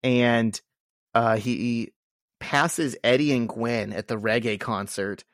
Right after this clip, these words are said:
as he sneaks into the lab at E S U. And right here's where my notes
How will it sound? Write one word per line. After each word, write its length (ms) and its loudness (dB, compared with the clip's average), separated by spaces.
as 240 4
he 100 -2
sneaks 640 -2
into 320 0
the 120 2
lab 360 0
at 180 -6
E 160 0
S 220 -2
U. 380 -6
And 260 -10
right 220 6
here's 280 2
where 160 2
my 160 0
notes 380 0